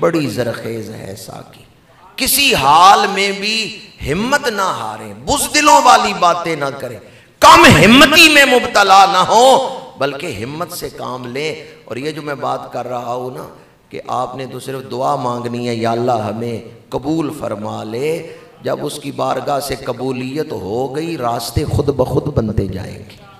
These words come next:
आज अगस्त की क्या तारीख है? छब्बीस तारीख। कल जो दिन गुजरा है ना, पच्चीस अगस्त,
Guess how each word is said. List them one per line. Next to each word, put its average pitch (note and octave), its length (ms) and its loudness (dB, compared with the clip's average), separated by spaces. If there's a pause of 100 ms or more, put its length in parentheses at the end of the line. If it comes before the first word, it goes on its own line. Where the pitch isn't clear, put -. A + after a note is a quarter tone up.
(460)
आज B2 180 -2
अगस्त C3+ 600 -6
की E3 80 -12
क्या D#3+ 220 -4
तारीख C#3 480 -6
है? - 360 -14 (1400)
छब्बीस C3 480 -14
तारीख। - 300 -20 (720)
कल C#3 180 -4
जो C#3+ 160 -6
दिन C#3 280 -8
गुजरा A#2 260 -8
है B2+ 100 -10
ना, - 80 -12
पच्चीस D3 640 -12
अगस्त, G2 420 -16